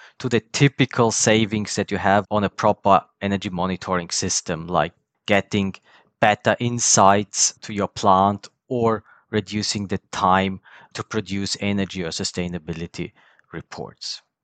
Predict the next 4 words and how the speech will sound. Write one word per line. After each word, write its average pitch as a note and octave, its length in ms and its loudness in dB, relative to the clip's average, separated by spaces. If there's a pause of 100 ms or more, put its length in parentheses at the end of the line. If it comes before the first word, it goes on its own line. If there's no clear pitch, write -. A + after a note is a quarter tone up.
(1160)
Point D#3 320 4
two, D#3 340 0 (680)
cut C#3+ 280 2
emissions C3+ 800 0